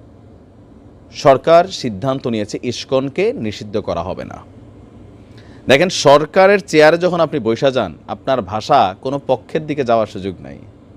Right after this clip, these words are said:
এটা কিন্তু বাস্তব। চিন্ময় কৃষ্ণা ব্রহ্মচারীর ব্যাপারে সরকারের অবস্থান একটা,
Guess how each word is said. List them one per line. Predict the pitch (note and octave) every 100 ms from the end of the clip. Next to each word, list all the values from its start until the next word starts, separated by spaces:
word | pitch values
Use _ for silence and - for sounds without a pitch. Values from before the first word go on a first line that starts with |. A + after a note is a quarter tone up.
| - -
এটা | G3
কিন্তু | A3+
বাস্তব। | F#3 D#3+ - - - - - - - - - - - - - - - - - - - - - - - -
চিন্ময় | D#3 E3+ G#3+ C4
কৃষ্ণা | B3 A3+ A3
ব্রহ্মচারীর | G3 D#3+ D#3+ E3 F3 F3
ব্যাপারে | E3 D3+ F3+
সরকারের | - C3+ B2 D3 D3+
অবস্থান | C3+ B2+ - D3+
একটা, | B2 - D#2